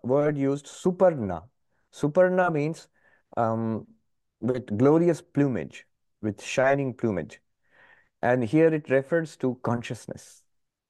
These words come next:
Both are awareness or consciousness or chaitanya.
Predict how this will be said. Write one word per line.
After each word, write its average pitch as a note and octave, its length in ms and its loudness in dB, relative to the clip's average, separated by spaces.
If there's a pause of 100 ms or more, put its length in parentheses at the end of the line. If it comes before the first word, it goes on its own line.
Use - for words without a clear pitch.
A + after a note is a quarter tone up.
(200)
Both C3+ 560 2 (180)
are B2+ 460 2 (140)
awareness G#2 640 0
or F2+ 60 -8
consciousness - 760 -10
or D#2+ 80 -6
chaitanya. G#2 600 -2